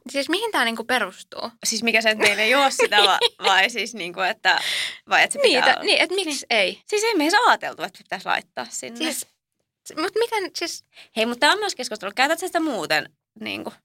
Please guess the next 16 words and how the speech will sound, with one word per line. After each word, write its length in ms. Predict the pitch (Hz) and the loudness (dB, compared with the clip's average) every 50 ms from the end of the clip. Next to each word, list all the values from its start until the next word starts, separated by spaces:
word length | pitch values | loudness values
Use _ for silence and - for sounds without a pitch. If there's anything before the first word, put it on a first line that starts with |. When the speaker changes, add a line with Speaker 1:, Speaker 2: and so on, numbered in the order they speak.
| - | -2
Speaker 1:
No, 80 | - 403 | 0 0
Speaker 2:
ylipäätänsä? 540 | - - - 226 - - - 240 - 254 - | 0 2 0 0 0 0 -2 -6 -8 -6 -6
Speaker 1:
s-, 60 | - | -2
silloin 320 | 440 392 294 269 269 277 | -2 0 0 0 -2 0
tällöin 340 | 294 285 247 208 196 196 208 | 0 0 0 0 0 -2 -2
esimerkiksi 520 | 226 240 262 240 240 247 240 240 240 - 269 | -2 -2 2 0 0 0 0 -8 -10 -6 -4
menkkojen 540 | 254 208 180 175 175 - 175 165 - - | -4 -4 -6 -8 -10 -6 -4 -4 -4 -4
aikaa. 400 | 165 - - - - - - - - - _ _ _ _ _ _ - - | -6 -8 -8 -10 -8 -6 -6 -6 -6 -10 _ _ _ _ _ _ -6 -4
Speaker 2:
Niin 140 | 320 339 | -2 -2
siis 120 | 349 349 339 | -2 -4 -4
mä 300 | 349 349 392 494 466 285 | -6 -4 -2 0 0 0
en 80 | 240 | 0
ikinä 260 | 262 277 254 214 208 208 | -2 -4 -4 -4 -2 0
käytä 320 | 214 196 - - - - | 0 0 0 0 -4 -10
sitä. 300 | - - - - - - _ _ _ _ _ _ _ _ _ _ _ _ _ _ _ _ _ _ _ _ - 359 | -12 -12 -12 -12 -14 -16 _ _ _ _ _ _ _ _ _ _ _ _ _ _ _ _ _ _ _ _ -4 -2
Niin. 340 | 349 240 202 202 196 - | -2 -2 -2 -6 -8 -12